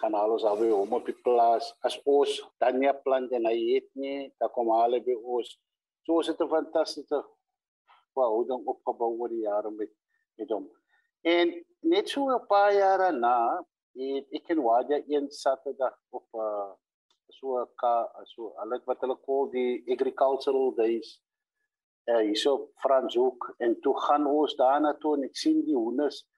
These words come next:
Ek sê vir Wadia, "Kyk, dis die hoenders wat ons moet koop, man, because hy seuns, hulle is soos, um, hulle is soos vacuum cleaners, hulle eet al wat nat en droog is op <laughs> in die huis." En hulle was skrikkelik oor, hy is so begin, ons koop ons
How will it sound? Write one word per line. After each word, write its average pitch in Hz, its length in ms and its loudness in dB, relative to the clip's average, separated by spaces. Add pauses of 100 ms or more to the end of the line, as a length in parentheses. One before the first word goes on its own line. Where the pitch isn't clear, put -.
(600)
Ek - 80 -20
sê 151 140 -4
vir 143 140 2
Wadia, 139 280 2
"Kyk, - 260 -8 (540)
dis 135 200 -8
die 170 40 4
hoenders 147 300 2
wat 143 160 0
ons 139 140 -2
moet 139 200 -4
koop, - 240 -6
man, 113 180 -2
because 113 300 -4
hy 135 140 2
seuns, 131 440 -2
hulle 123 240 2
is 127 120 -6
soos, - 300 -4
um, 98 240 0 (420)
hulle 131 120 -2
is 131 60 -2
soos 156 200 0
vacuum 151 400 0
cleaners, 151 420 -2
hulle 135 320 -2
eet 160 140 -10 (120)
al 151 280 -2
wat 131 180 -2
nat - 260 -4
en 117 140 -8
droog 113 300 -6
is 98 140 -8
op 110 180 -14 (800)
<laughs> 330 300 2
in - 60 2
die 123 140 4
huis." 110 300 0
En 117 100 2
hulle 123 240 2
was 123 180 -2
skrikkelik 156 400 0
oor, 127 260 2
hy 120 180 2
is - 220 -8
so 135 100 -6
begin, 131 320 0
ons 110 180 -8
koop - 160 -10
ons - 160 -8